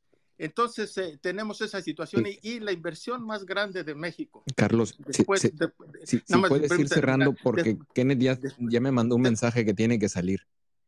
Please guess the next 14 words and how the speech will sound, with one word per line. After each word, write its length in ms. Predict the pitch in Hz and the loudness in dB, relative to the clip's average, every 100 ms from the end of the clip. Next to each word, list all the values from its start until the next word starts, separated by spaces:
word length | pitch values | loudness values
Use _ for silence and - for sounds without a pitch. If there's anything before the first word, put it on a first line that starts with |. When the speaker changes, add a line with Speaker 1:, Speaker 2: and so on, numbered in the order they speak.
| _ - | _ -2
Speaker 1:
Bueno, 220 | 175 151 | -2 0
después 320 | 156 - 208 | -6 -6 -4
de 100 | 196 | -4
todas 220 | - 208 | -2 -2
las 140 | 185 165 | -2 -8
exportaciones 680 | - 156 - 147 196 190 156 | -12 -16 -14 -8 -6 -6 -8
del 160 | 139 | -10
temec, 360 | - 143 175 196 _ _ _ _ | -10 -10 -10 -10 _ _ _ _
son 360 | - - 180 | -14 -8 -6
los 280 | 175 160 - _ | -6 -10 -16 _
cinco 600 | - - 208 202 208 170 | -20 -10 -10 -8 -6 -4
billones 560 | 151 143 185 185 175 | -4 -4 -4 -4 -4
de 100 | 156 | -6
dólares 640 | 147 180 185 180 202 - | -4 -4 -2 -2 -6 -10